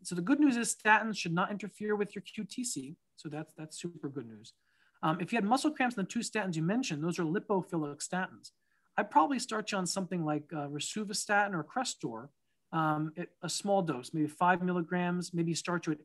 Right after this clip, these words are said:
every other night and then move you to every night if necessary, depending on your lipid profile.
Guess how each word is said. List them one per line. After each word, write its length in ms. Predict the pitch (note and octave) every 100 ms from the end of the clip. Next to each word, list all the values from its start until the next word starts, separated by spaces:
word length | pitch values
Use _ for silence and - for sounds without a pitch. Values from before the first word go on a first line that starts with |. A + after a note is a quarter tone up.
| -
every 300 | F#3 G3 F3+ -
other 240 | E3 G#3+
night 340 | A3+ A3+ B3+ B3+ _ _ _ _ _ -
and 100 | E3
then 100 | D#3+
move 280 | E3+ G#3 F#3
you 100 | E3+
to 180 | F3
every 200 | E3+ E3+
night 280 | D#3 C#3 C#3
if 160 | C3+ -
necessary, 460 | C3+ C3+ - C3
depending 360 | B2 - D3 C3+
on 80 | C3
your 100 | B2+
lipid 240 | B2+ B2 A2+
profile. 300 | A2+ A2+